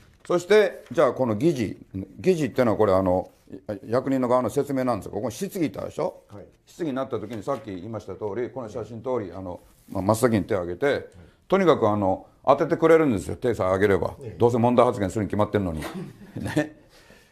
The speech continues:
Speaker 1: で、僕が言ったのは、さっき大臣が協議継続とおっしゃいましたが、反対ですと。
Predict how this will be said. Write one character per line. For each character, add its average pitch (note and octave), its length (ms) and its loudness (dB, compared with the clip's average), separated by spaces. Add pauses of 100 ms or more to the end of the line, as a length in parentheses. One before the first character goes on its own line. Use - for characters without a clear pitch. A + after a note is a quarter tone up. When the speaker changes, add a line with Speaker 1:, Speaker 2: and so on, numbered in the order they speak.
(200)
Speaker 1:
で、 C3+ 100 2
僕 C#3 180 2
が B2 60 6
言 A#2 100 2
っ - 20 -10
た A#2+ 100 2
の G#2 100 2
は、 C3 400 6 (100)
さ D#3+ 120 8
っ E3 80 6
き D3 100 4
大 D#3+ 220 10
臣 C3 160 4
が C#3+ 380 6
協 F3 200 2
議 C3 140 -2
継 C3+ 160 4
続 B2 200 4
と A#2+ 120 6
お - 20 4
っ A#2 40 4
し A2+ 100 -4
ゃ B2 40 6
い - 20 2
ま A2+ 100 4
し - 60 -8
た A#2 100 6
が、 C#3 260 6 (320)
反 B3+ 220 10
対 D4 180 12
で A3 120 8
す - 100 -8
と。 - 140 -10